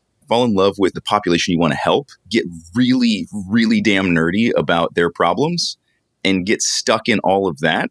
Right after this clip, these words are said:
And then let the solution flow from there. I,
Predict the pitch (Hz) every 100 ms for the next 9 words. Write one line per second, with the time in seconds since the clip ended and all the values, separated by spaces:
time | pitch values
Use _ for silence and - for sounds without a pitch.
0 | - _ _ _ - 175 185 185 139 -
1 | 120 120 - 98 78 90 87 - 78 78
2 | 78 -